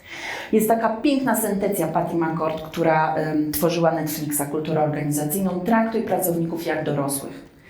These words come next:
W szczególności te młode pokolenia. Więc nie mówmy, że oni nie mają doświadczenia, że muszą się nauczyć, że nie dopuścimy ich do jakiejś informacji, chociaż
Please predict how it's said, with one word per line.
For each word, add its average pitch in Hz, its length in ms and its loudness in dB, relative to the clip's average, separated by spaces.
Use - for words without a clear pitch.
W - 60 -4
szczególności 226 720 2
te 160 100 -2
młode 156 280 -2
pokolenia. - 600 -4
Więc 214 220 2
nie 254 100 6
mówmy, 285 340 4
że 165 140 2
oni 156 140 0
nie 156 100 2
mają 165 340 2
doświadczenia, 156 760 0
że 151 120 -2
muszą 151 280 -2
się 160 180 0
nauczyć, 151 880 2
że 170 240 4
nie 180 100 4
dopuścimy 196 640 2
ich 175 100 0
do 175 60 4
jakiejś 175 340 2
informacji, 170 640 2
chociaż 180 420 -2